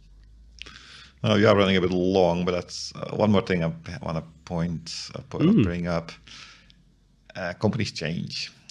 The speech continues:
Speaker 1: Companies have these
Speaker 2: Yeah.
Speaker 1: cyclical movements of going centralized, decentralized,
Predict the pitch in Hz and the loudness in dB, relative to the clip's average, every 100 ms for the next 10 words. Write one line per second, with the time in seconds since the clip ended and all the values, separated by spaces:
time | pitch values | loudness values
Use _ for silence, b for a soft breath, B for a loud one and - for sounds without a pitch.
0 | - - 95 98 92 - 78 78 101 95 | -20 -8 -6 -4 -4 -2 -4 0 2 2
1 | 87 - 90 82 82 82 82 80 - 73 | 2 -2 -4 -2 -2 -2 -2 -2 -2 -6
2 | - 73 80 - 95 101 82 85 87 85 | -4 -4 -4 -2 -4 -2 -4 -2 -2 -4
3 | - 82 - 76 76 73 76 73 | -6 -8 -6 -6 -6 -6 -6 -6